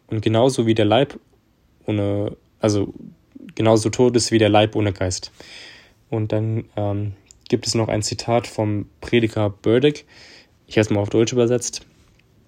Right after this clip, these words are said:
Und zwar sagt er, „Wenn es keine, wenn es keine Taten gibt, ist das der Beweis, dass der angebliche Glaube tot ist.“ Beachte, dass Jakobus nicht leugnet, dass es Glaube ist. Er sagt einfach,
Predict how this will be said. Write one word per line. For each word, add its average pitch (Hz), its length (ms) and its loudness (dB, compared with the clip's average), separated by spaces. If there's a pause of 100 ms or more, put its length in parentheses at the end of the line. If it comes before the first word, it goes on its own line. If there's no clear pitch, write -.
(240)
Und 117 120 -4
zwar 110 200 0
sagt 113 240 0
er, 113 180 0 (400)
„Wenn 110 140 2
es 107 100 0
keine, 117 360 0
wenn 117 120 4
es 117 100 2
keine 107 280 0
Taten 120 320 0
gibt, 139 240 0 (120)
ist - 140 -8
das 113 140 0
der 117 100 4
Beweis, 113 500 2
dass - 180 -4
der 104 120 2
angebliche 120 560 0
Glaube 117 340 0
tot 110 280 0
ist.“ 98 200 -6 (840)
Beachte, 135 400 2
dass 107 160 0
Jakobus 123 460 0
nicht 113 180 -4
leugnet, 120 400 0
dass 113 100 2
es 113 120 -6
Glaube 117 300 2
ist. - 240 -8 (380)
Er 107 140 0
sagt 107 240 0
einfach, 147 400 0